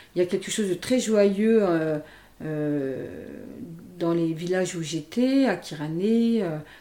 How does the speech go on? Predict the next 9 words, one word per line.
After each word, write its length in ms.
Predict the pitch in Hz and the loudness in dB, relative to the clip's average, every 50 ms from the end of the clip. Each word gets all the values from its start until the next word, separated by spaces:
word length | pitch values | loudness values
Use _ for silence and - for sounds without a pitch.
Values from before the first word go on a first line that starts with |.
| - - - - - - - - | -20 -20 -20 -20 -20 -20 -14 -10
euh, 200 | 156 151 147 147 139 | -8 -6 -4 -4 -4
à 40 | 143 | -6
Kaï, 680 | - - - 208 214 214 214 220 214 214 220 208 180 | -6 -6 -4 -2 0 0 2 2 2 2 2 0 0
à 80 | 165 151 | 0 -2
Bamako, 800 | 147 160 151 156 151 156 - - - - 226 226 220 220 220 214 | -2 -2 -4 -4 -4 -4 -6 -8 -4 0 2 4 4 4 4 4
à 100 | 196 165 147 | 4 2 0
Dakar, 500 | 147 151 151 151 - - 202 208 196 175 | -2 -4 -4 -4 -2 -2 0 0 0 -2
à 60 | 151 | -4
Rufisque, 440 | 151 156 147 - - 226 - - | -4 -6 -8 -4 -4 -6 -6 -6